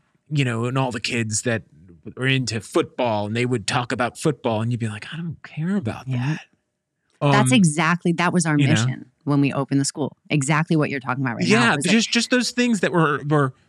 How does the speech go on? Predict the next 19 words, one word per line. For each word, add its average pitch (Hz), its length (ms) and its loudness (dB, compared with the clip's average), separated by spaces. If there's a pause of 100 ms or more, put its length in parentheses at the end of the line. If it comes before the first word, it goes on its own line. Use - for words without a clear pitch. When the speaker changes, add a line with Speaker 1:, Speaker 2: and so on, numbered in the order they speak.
Speaker 1:
popular 196 560 2
that 139 200 -2
kids 202 220 0
would 160 160 2
gravitate 170 640 0
towards. 135 260 0
And 165 80 4
I 170 80 6
would 143 80 6
Speaker 2:
Right. - 80 6
Speaker 1:
always 180 240 4
try 160 200 0
to 131 80 -2
understand 180 640 2
it 131 140 0
and 117 140 -2
try 156 220 2
to, 127 160 -2
like, 113 200 -6